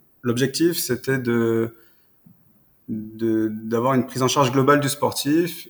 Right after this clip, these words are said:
et de pouvoir avoir la réponse à l'ensemble de ses questions, euh,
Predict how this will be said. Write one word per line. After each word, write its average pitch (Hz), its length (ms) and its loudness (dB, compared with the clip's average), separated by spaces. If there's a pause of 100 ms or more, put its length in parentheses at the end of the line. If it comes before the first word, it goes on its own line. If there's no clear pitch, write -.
et 120 480 2
de 117 120 -2
pouvoir 131 360 0
avoir 123 360 2
la 117 80 2
réponse 143 600 -4 (120)
à 123 120 -4
l'ensemble 131 360 0
de 131 60 -2
ses - 180 -4
questions, 135 640 -6 (640)
euh, 107 580 -6